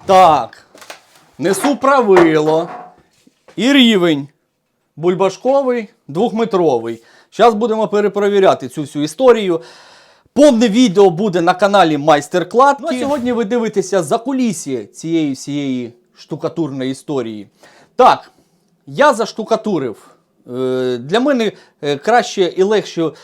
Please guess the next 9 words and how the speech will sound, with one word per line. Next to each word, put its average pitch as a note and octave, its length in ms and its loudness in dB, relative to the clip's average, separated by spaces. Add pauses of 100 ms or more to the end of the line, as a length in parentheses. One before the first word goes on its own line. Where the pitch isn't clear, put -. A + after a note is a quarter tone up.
(180)
мабуть, F3+ 320 0
би E3 120 0
було D#3+ 280 -2
побудувати, D#3+ 880 -2 (720)
е, C#3+ 200 0
оцю D#3 260 -2
пристройку F3+ 720 0 (140)
з C#3 100 -14
нуля, A3 440 2